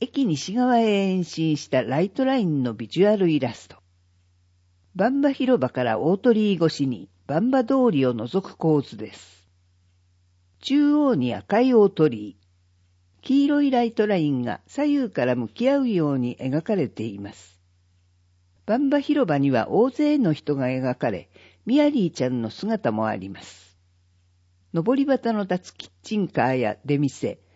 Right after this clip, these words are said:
パラソル付きの休憩所もあり、賑わいを見せています。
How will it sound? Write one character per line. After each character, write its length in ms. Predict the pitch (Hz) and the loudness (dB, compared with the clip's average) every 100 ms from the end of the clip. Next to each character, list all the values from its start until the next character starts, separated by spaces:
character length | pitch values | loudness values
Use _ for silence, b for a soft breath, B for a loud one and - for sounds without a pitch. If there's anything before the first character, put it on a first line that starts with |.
| _ | _
パ 140 | - 156 | -6 -2
ラ 100 | 247 | 0
ソ 140 | 294 | -2
ル 100 | 262 | -4
付 200 | - - | -8 -8
き 60 | 233 | -4
の 140 | 233 | -2
休 260 | - 202 220 | -2 -2 -2
憩 300 | - 214 202 | 4 6 6
所 160 | 185 | 4
も 140 | 156 143 | 2 2
あ 100 | 131 | 0
り、 200 | 92 - _ _ _ | -4 -14 _ _ _
賑 320 | 147 165 240 | -2 0 2
わ 80 | 262 | 2
い 140 | 262 | 2
を 80 | 254 | 2
見 120 | 226 | 0
せ 160 | 208 135 | -2 -4
て 120 | - | -4
い 140 | 110 101 | -10 -10
ま 140 | - | -16
す。 360 | - - - | -18 -20 -20